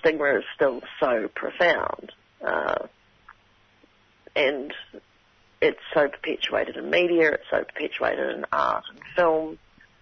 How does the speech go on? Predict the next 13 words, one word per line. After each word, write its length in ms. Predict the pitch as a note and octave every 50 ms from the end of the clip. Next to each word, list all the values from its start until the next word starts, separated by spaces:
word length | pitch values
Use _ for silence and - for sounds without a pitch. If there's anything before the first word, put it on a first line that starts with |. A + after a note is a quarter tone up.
| _ - -
um, 400 | - D3+ C#3+ C#3+ D3 - A1 - - - _ _ _ _ _ _ _ _ _ _ _ -
and 380 | - E3 D#3+ D#3+ D#3 D#3 D3+ D3+ - -
it's 180 | D3+ C#3+ - - -
a, 100 | D3+ D#3 - _ _ _ _ _ _ _ _ _ _ _ _ _ - - - _ _ _ _ _ _ _ _ _ _ _ _ _ _ _ _ _ _ _ _ _ _ _ _ _ _ _ _ _ _ _ _ _ _ _ _ _ _ _ _ _ _ - _ _ - _ _ - _ - - -
sorry? 260 | D3+ D3+ D#3+ E3+ E3+ _ _ _ _ _ _ _ _ _ _ _ _ _ _ _ _ _ _ _ _ _ _ _ _ _ _ _ - - - - - - - - -
Um, 400 | D3+ D#3 D#3+ D3+ D3+ D3 D3 - _ _ _ _ -
it's, 240 | - D#3 E3 D#3+ - - -
it's 200 | - - D#3 - -
just, 180 | - E3+ E3 E3 -
and 120 | E3+ E3
it's 140 | E3 D#3+ -
a, 100 | F3 D#3+ - -
it's 340 | - - E3+ E3+ D#3+ - -